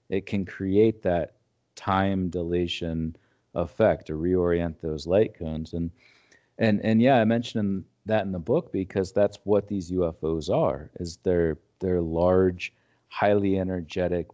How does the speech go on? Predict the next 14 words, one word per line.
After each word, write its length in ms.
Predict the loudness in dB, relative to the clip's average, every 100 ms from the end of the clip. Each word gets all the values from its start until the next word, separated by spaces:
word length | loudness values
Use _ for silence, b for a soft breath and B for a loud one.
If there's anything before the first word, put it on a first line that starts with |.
| -8
rotating 1080 | -2 -2 -2 -6 -4 -2 -2 -2 -2 -4 -8 _ _ _ 0
discs 640 | 2 2 -4 -14 -14 -16 -14 -8
in 160 | -6
the 80 | -6
same 380 | -6 -4 -2 0
way 180 | 0 0
that 140 | -2 2
all 280 | 4 4
of 60 | 2
these 180 | -2 -6
people 360 | -6 -2 0
have 80 | 0
been 180 | -2 -2
describing 800 | -4 -10 -2 0 2 0 -4